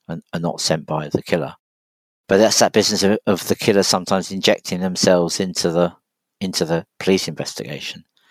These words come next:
And I wouldn't be surprised if, if Hardiman is trying to show how clever he is, or, or perhaps he's just tiring of, of this.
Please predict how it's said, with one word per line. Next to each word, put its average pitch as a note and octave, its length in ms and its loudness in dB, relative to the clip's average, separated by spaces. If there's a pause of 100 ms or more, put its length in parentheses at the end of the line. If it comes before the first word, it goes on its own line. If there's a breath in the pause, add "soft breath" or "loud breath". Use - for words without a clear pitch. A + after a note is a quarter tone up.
(420)
And F2+ 280 -2
I F#2 100 4
wouldn't G2 240 0
be F2 100 0
surprised - 540 -2
if, - 200 -10 (920)
if E2+ 140 -8
Hardiman D#2+ 640 -4 (140)
is - 520 -4 (720)
trying F#2+ 300 2
to - 100 -4
show - 220 2
how E2 140 0
clever F#2+ 360 2
he F#2 240 4
is, F#2+ 140 4
or, A#2 240 6
or A#2+ 100 4
perhaps - 260 -2
he's - 120 -2
just - 260 0
tiring F3+ 560 2
of, D3+ 400 -8 (720)
of - 180 -6
this. - 480 -8